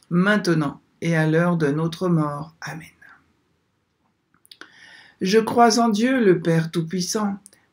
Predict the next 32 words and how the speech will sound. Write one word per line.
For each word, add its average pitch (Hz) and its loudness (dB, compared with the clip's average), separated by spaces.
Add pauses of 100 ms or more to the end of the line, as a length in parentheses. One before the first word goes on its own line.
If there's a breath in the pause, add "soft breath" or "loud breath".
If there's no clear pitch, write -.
(160)
Créateur 226 2
du 170 2
ciel 160 0
et 156 0
de 170 0
la 180 2
terre, 202 -2 (240)
et 175 0
en 170 2
Jésus-Christ, 175 0
son 156 -4
Fils 160 -6
unique, 180 0
notre 143 -4
Seigneur, 190 -2 (1900 loud breath)
qui 214 2
a 202 6
été 208 2
conçu 220 -2
du 190 -2
Saint-Esprit, 175 -4 (220)
est 190 -2
né 208 2
de 180 4
la 156 0
Vierge 175 -2
Marie, 160 0 (580 loud breath)
a 170 2
souffert 208 -2
sous 175 -2
Ponce 196 -2
Pilate, 143 -6